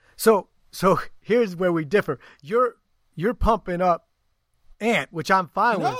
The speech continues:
Speaker 2: I'm not
Speaker 1: but I
Speaker 2: disre-,
Speaker 1: feel you're
Speaker 2: how am I disrespecting
Speaker 1: disrespecting
Speaker 2: C J?
Speaker 1: C J a little bit, 'cause, I mean, that's,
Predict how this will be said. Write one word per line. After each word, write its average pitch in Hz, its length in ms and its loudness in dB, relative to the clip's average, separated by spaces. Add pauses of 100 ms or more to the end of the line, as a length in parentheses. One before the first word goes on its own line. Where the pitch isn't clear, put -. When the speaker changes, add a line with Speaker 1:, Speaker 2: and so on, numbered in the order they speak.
Speaker 2:
I'm 247 100 0
not 370 120 -2
Speaker 1:
but - 20 0
I 220 140 4
Speaker 2:
disre-, 294 100 -10
Speaker 1:
feel 175 280 -2 (140)
you're 170 100 -4
Speaker 2:
how 330 100 -2
am 381 80 0
I 370 80 4
disrespecting 359 560 -2
Speaker 1:
disrespecting - 0 -
Speaker 2:
C 392 260 -2
J? 233 260 0
Speaker 1:
C 262 340 -2
J 196 220 -4
a 156 60 -2
little 160 240 0
bit, 180 260 -2 (260)
'cause, 220 260 8 (200)
I - 40 -20 (640)
mean, 403 60 -6
that's, 370 200 2